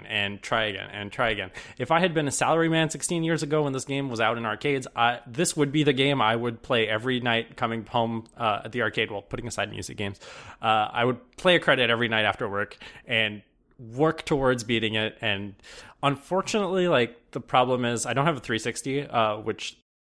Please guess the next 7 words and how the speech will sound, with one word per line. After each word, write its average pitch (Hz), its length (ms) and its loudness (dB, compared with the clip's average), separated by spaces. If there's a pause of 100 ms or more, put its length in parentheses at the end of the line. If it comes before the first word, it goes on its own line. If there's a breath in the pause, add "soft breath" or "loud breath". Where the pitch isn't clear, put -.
(160)
is 123 220 0
where 117 340 4
the 110 200 -4
previously 139 520 2
best 104 260 0
port 113 240 -4
was, 110 320 0